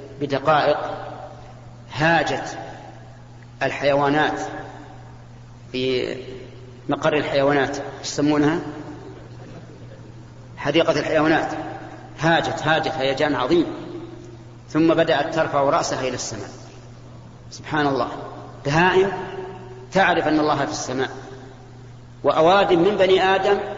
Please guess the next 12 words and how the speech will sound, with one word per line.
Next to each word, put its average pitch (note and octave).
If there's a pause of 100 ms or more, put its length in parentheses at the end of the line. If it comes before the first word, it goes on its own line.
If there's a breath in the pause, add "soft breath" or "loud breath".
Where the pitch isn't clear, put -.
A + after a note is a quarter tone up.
(520)
ينكرون E3
أن D3+
الله C#3
في C3
السماء B2+
والعياذ A2+ (100)
بالله. G#2 (1600)
فالبهائم D3 (960)
تدري E3
وتعرف. C3 (1500)
نحن F3+
نشاهد D#3+